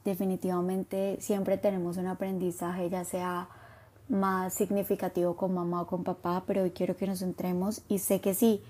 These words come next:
este tema te resonó, es porque quieres trabajar en la relación con mamá, quieres sanar a mamá, quieres integrar a mamá en tu vida,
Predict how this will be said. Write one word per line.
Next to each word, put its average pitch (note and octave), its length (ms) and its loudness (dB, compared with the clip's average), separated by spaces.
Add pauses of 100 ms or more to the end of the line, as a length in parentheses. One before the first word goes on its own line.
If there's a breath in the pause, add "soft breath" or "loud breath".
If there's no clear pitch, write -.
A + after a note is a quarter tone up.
(920 loud breath)
este G#3 320 4
tema A3 340 6
te A3+ 120 4
resonó, G3 520 2
es G#3 120 -2
porque G3 600 2 (200)
quieres G3 260 0
trabajar G3+ 320 2
en F#3 120 2
la F#3+ 120 0
relación F#3 400 0
con F3+ 180 -2
mamá, F3+ 360 0 (640)
quieres F#3+ 240 6
sanar G3 240 2
a F#3 40 2
mamá, F#3 380 2
quieres F#3 240 0
integrar F#3 400 0
a F3+ 60 0
mamá F#3 240 0
en F3 80 -4
tu F3 140 0
vida, F3+ 340 2